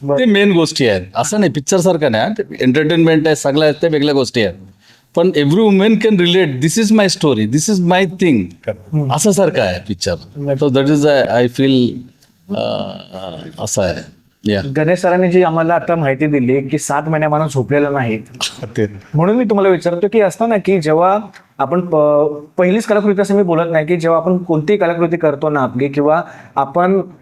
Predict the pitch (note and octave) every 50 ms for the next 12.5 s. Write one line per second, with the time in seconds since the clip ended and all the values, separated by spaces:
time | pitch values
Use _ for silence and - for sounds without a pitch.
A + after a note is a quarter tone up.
0 | - _ - D#3 C#3+ - F3+ F#3 F#3 F#3 F3+ F#3 F#3 F#3+ G3 G3 F#3 - E3+ D3
1 | D3 C#3+ E3+ E3+ F3 F3 F3+ F3+ G3+ F3 D3 C#3 D3 D#3+ D#3+ E3+ D#3 - E3 D#3
2 | C3+ E3 D#3 D3 D3 C#3+ C#3+ D#3+ D#3 C#3+ C3+ A#2+ C#3 C#3+ C3 A2+ G#2 G#2 F#2 F2+
3 | D3+ C#3+ - G2+ F#2+ F#2 - F3+ G3+ G3 F#2 F2 - - G2+ F2+ D#2+ D#3 E3 D#3+
4 | E3 D#3 C#3 - F3 F3+ F3+ F#3+ F3+ D#3 C3+ - _ - - E3+ E3 F3 G3 G#3
5 | G#3+ G#3 G#3+ G#3 G3 A3 G#3 G#3 F#3 F3 F3+ F#3+ F#3 F3+ F3+ E3+ E3 E3 E3+ D#3+
6 | D3+ F3 D#3+ D3 - D#3+ D#3 F3 E3 - D#3 C#3+ D#3+ D#3+ F3 F3 D#3+ E3 D#3 E3+
7 | D3+ C3+ - D#3 D3+ C#3 C#3 C3+ - D3 E3 F3 - - D3+ - C3+ D#3+ D#3+ D3+
8 | E3 F#3 F#3 F#3+ F#3 G3+ F#3+ F3 E3 E3 F3 F3+ E3+ F3+ F3+ E3+ - F#3 F3 D#3+
9 | D3 D3 E3 E3+ E3+ E3+ E3+ F#3 G3+ G3 - _ _ _ _ D#3+ D#3 D#3+ D3+ E3+
10 | F#3+ F#3+ G3+ G#3 G3 F#3+ F#3 G3+ G3+ - F#3 E3+ E3 F3 G3+ F#3+ - - D#3 C#3+
11 | C#3+ - E3 D#3+ C#3+ - - - - B2 A2+ A2 B2 B2 G#2+ - - G#2 F#2+ -
12 | C#3+ C#3 - F#3 F#3+ F#3+ G#3 G#3+ A3+